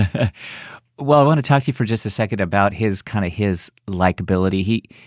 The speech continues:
my wife is a Midwesterner, uh, from Iowa, and Johnny Carson, of course, a, a Midwesterner, and so aw shucks and so relatable to, to just everyone. And I wonder, do you think we could even have a host like that today? What was it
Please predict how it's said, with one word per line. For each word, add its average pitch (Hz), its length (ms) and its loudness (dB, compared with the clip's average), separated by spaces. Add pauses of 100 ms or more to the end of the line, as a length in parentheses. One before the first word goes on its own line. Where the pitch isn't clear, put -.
(160)
my 117 260 4
wife 110 400 4
is 95 160 0
a 92 80 0
Midwesterner, 80 920 -4
uh, - 20 -8
from 92 200 0
Iowa, 78 400 2
and 87 300 -4 (480)
Johnny 120 240 4
Carson, 104 320 2
of 92 60 -4
course, 87 280 -4
a, 90 100 0 (120)
a 104 80 -2
Midwesterner, 90 640 0
and 87 100 -2
so 120 540 0 (560)
aw 98 180 4
shucks 82 540 -2
and 85 160 -2
so 104 460 0 (600)
relatable 135 580 2
to, 120 200 -2
to - 280 -4
just - 280 -4 (220)
everyone. 82 720 0 (540)
And 131 100 2
I 160 60 4
wonder, 196 340 2
do - 200 -12 (280)
you 147 80 2
think 214 160 -4
we 214 80 0
could - 180 -4
even 101 140 -2
have 90 480 -4
a 156 60 0
host - 400 -4
like 160 240 -2
that 160 260 -2
today? 160 240 0
What 156 340 -4
was 180 200 4
it - 260 -2